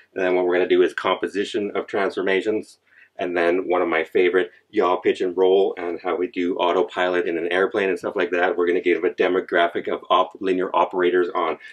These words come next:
two space and three space. Chapter five is going to be one of my favorite topics, and basically the three ingredients I needed to get my P H D, which happens to be mathematical modeling primarily of the spread of infectious diseases.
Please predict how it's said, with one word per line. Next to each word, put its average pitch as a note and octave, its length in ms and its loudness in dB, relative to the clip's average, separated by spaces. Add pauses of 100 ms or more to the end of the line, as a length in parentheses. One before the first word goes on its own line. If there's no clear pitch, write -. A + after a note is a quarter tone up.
(140)
two G2 200 -6
space F2+ 280 -2
and F2 140 -8
three F2+ 180 -4
space. D2 380 -8 (180)
Chapter B2 320 4
five B2 380 2
is A#2+ 120 -2
going B2+ 180 2
to A#2+ 80 0
be A#2 120 2
one A2 160 4
of A2 60 2
my A2 200 4
favorite G#2+ 300 2
topics, G#2+ 440 0
and F#2 200 2 (380)
basically B2 420 2
the G#2+ 140 2
three B2+ 300 2
ingredients A#2+ 420 2
I A2+ 140 4
needed A#2+ 260 2
to B2 60 -4
get A2 180 0
my G#2 160 2
P A#2+ 220 -2
H - 160 0
D, A#2 220 -2
which G#2+ 200 0
happens G#2 300 -2
to A2 80 -2
be G2 200 -6
mathematical G2 540 0
modeling G2 480 0
primarily F#2+ 460 0
of E2+ 80 -2
the E2+ 80 0
spread - 260 -4
of F2 80 -10
infectious F2+ 380 -6
diseases. F#2+ 600 -8